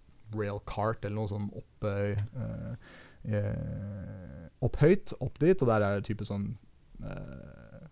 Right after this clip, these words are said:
der du har sånne låser for å, ja, sånn couples gear da, du skal sette de fast inn i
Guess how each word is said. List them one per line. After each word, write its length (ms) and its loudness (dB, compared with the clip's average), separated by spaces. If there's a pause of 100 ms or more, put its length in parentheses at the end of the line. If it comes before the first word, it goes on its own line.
(560)
der 120 0
du 40 0
har 160 2
sånne 320 0
låser 640 2
for 160 -4
å, 260 -6
ja, 160 -8
sånn 160 -8 (140)
couples 420 -2
gear 220 2
da, 80 -2
du 100 0
skal 160 -6
sette 240 -6
de 120 -4
fast 340 -6
inn 120 -2
i 120 -4